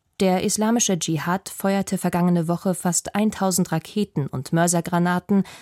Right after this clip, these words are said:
aus dem Gazastreifen Richtung Israel ab, erinnert die Presse am Sonntag aus Wien.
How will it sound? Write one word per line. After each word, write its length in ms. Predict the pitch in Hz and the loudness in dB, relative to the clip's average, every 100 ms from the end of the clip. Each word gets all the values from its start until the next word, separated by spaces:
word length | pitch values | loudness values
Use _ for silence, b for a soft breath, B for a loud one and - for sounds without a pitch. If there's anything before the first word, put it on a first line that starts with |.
| B - | B -2
aus 240 | 208 - | 0 2
dem 220 | 208 196 | 2 2
Gazastreifen 800 | 190 175 180 185 - 190 190 214 | 2 2 2 0 -2 -2 0 0
Richtung 340 | 202 190 - 208 | -2 -2 -2 -2
Israel 420 | 202 - 139 135 | 0 -2 -4 -6
ab, 260 | 143 - - _ _ b b b b b | -8 -10 -20 _ _ b b b b b
erinnert 640 | 220 196 185 214 - - | 0 2 2 0 -8 -4
die 80 | 214 | -4
Presse 340 | - 170 - | -2 -2 0
am 140 | 165 165 | 0 0
Sonntag 500 | 147 143 - 151 - | 0 -2 -2 -6 -4
aus 200 | 180 - | -4 -2
Wien. 220 | 180 151 | -2 -2